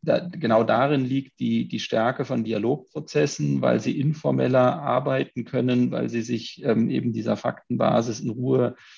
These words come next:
annehmen können, um dann eben in einer geteilten Sicht auf diese Faktenlage Schlussfolgerungen zu ziehen.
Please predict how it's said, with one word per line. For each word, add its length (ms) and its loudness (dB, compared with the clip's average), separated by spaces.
annehmen 540 4
können, 580 2
um 200 4
dann 300 4
eben 480 -2
in 180 -4
einer 100 0
geteilten 680 -4
Sicht 420 -6
auf 300 0
diese 220 -6
Faktenlage 1080 0
Schlussfolgerungen 1040 0
zu 140 -10
ziehen. 720 2